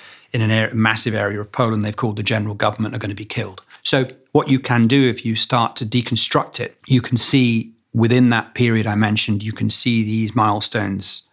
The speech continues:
along the way. So you can see how they end up with it. To some people, it's counter-suggestible, because what you want, I think, when you talk about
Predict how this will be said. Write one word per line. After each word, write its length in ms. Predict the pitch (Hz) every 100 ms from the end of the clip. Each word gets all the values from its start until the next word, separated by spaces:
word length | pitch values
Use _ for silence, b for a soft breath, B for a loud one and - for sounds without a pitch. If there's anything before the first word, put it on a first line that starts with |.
| -
along 240 | 110 107 101
the 60 |
way. 400 | 107 104 95 92 B B B B B
So 160 | - 131
you 140 | 117
can 120 | 117
see 200 | 117 147
how 160 | 123 113
they 140 | 113
end 180 | 110 104
up 180 | 139 -
with 140 | 120
it. 240 | 101 113 - _ _
To 80 | -
some 240 | - 160
people, 220 | 160 165 139
it's 100 | -
counter-suggestible, 680 | - 135 - 113 117 -
because 160 | 110 120
what 140 | 160
you 120 | 151 131
want, 520 | 135 151 95 90 - _
I 60 | 120
think, 240 | 127 131
when 140 | 139 147
you 80 |
talk 260 | 147 151 143
about 420 | 123 117 110 -